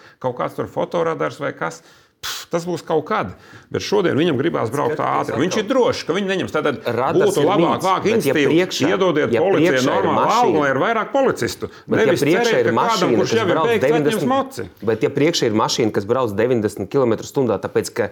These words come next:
Speaker 2: šis cilvēks ievēro noteikumus, tad viņam
Speaker 1: Tu
Speaker 2: priekšā ir
Speaker 1: iztēlojies
Speaker 2: fi-
Speaker 1: ļoti pilnu šoseju, bet
Speaker 2: Nē,
Speaker 1: iedomājies, tas ir
Speaker 2: kāpēc?
Speaker 1: tukšs ceļš, kur, uz kuru ir
Speaker 2: Tukšs
Speaker 1: viena
Speaker 2: ceļš.
Speaker 1: mašīna.
Speaker 2: Cik
Speaker 1: Nu.
Speaker 2: uziet? Nu, tad viņam vismaz uz tās vienas mašīnas būs jāsabremzējās.
Speaker 1: Bet ir pilns ar avārijām, kur viena pat mašīna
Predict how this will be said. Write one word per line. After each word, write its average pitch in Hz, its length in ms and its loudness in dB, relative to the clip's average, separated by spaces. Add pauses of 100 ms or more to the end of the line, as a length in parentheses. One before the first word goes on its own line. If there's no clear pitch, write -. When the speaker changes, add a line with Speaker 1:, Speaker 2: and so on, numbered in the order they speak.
(100)
Speaker 2:
šis 175 400 -2
cilvēks 107 480 -2
ievēro 160 480 2
noteikumus, 98 460 -2 (160)
tad 117 120 -2
viņam 139 260 2
Speaker 1:
Tu 165 120 -6
Speaker 2:
priekšā 175 320 2
ir 147 80 2
Speaker 1:
iztēlojies 139 160 -2
Speaker 2:
fi- 160 160 0
Speaker 1:
ļoti 185 220 0 (100)
pilnu 175 240 -4
šoseju, 120 500 -4
bet 98 120 -6
Speaker 2:
Nē, 127 100 0
Speaker 1:
iedomājies, 175 200 2
tas 175 160 -2
ir 220 60 2
Speaker 2:
kāpēc? 170 60 2
Speaker 1:
tukšs - 320 -2
ceļš, - 180 0
kur, 160 140 -4
uz 160 160 -4
kuru 180 140 0
ir - 20 0
Speaker 2:
Tukšs 214 160 -2
Speaker 1:
viena 165 80 0
Speaker 2:
ceļš. 131 80 -2
Speaker 1:
mašīna. 107 460 -4 (100)
Speaker 2:
Cik 160 160 -2
Speaker 1:
Nu. 185 100 -2
Speaker 2:
uziet? 196 240 2
Nu, 117 60 0
tad 127 160 -2
viņam 143 320 2
vismaz 135 400 0
uz 117 200 -4
tās 131 220 -4
vienas 117 300 2
mašīnas 165 320 -2
būs 95 240 -6
jāsabremzējās. - 800 -8
Speaker 1:
Bet 170 160 -2
ir 185 80 -2 (100)
pilns 202 240 -2
ar 160 60 -2 (100)
avārijām, 170 300 0
kur 170 120 0
viena 180 160 0
pat 175 140 -2
mašīna 190 240 -2